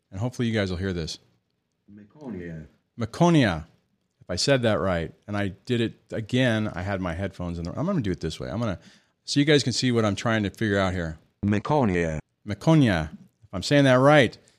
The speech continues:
Speaker 1: says, uh, uh, "D S D, yeah, if you answer a message straight up, it, uh, equal being Grey Rock. Viewers should look up Billy Eddy, who I think is an L C S W, uh, Biff method, brief, informative, friendly, and firm."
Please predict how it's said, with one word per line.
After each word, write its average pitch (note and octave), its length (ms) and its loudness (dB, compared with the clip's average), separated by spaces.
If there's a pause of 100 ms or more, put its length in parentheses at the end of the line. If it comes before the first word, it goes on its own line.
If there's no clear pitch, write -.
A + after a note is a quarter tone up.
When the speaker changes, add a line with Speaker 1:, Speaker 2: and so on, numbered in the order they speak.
(220)
Speaker 1:
says, D3 580 4
uh, F#2 400 2 (680)
uh, E2+ 280 -2
"D C#3 220 2
S D3+ 140 2
D, D#3+ 480 0
yeah, C3+ 300 4
if A2+ 240 2
you B2+ 140 0
answer D#3+ 380 0
a G#3 60 4
message E3+ 400 0
straight C#3+ 320 4
up, G#2+ 240 2
it, A2+ 240 -4 (160)
uh, G2 180 -4
equal A#2+ 240 -4
being A2+ 240 0
Grey A#2 200 2
Rock. D2+ 420 -2
Viewers B2 320 0
should C#3 140 -2
look B2 180 0
up A2 140 0
Billy A#2+ 280 2
Eddy, A#2 300 2 (360)
who A#2 260 2
I G2+ 60 4
think E3 240 2
is C#3+ 100 4
an B2 80 2
L A#2 120 2
C A#2 160 -2
S G2+ 140 0
W, F#2+ 460 0 (420)
uh, E2+ 140 -2
Biff C3 420 2
method, A2 500 2
brief, D#3 300 2 (140)
informative, C3+ 800 0
friendly, C#3 520 0
and A2+ 280 -2
firm." F2 640 -2